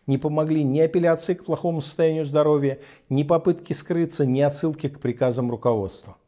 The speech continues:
И, наконец, трибунал над этими пропагандистами создал еще один важный прецедент. Это Фелисен Кабуга,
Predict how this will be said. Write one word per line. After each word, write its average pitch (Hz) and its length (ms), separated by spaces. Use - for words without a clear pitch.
И, 165 60
наконец, 175 520
трибунал 170 540
над 151 540
этими 160 320
пропагандистами 135 1120
создал 185 500
еще 156 500
один 160 240
важный 139 380
прецедент. 104 680
Это 170 500
Фелисен 151 560
Кабуга, 139 560